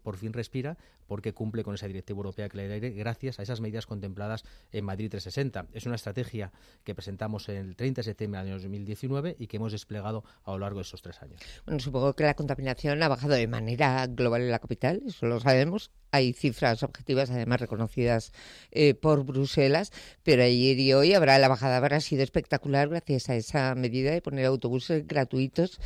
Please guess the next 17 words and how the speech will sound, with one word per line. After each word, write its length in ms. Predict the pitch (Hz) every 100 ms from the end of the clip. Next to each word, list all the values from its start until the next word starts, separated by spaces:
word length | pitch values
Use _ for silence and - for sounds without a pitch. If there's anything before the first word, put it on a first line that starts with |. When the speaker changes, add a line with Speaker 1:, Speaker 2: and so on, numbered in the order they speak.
| - - - -
Speaker 2:
en 100 | 165
días 240 | 151 156 156
puntuales. 500 | 190 147 151 175 156 - - 202
Hicimos 360 | 185 233 -
una 100 | 269
encuesta 480 | 202 151 156 - 127
en 120 | 120
este 460 | 123 - 139 123 120
programa 440 | - 113 120 175
con 200 | - 165
nuestra 280 | 139 - 131
unidad 300 | 123 117 113
móvil, 220 | 113 160
la 60 | 180
gente 240 | - 117
estaba 240 | 110 135 120
encantada. 600 | 156 175 156 156 175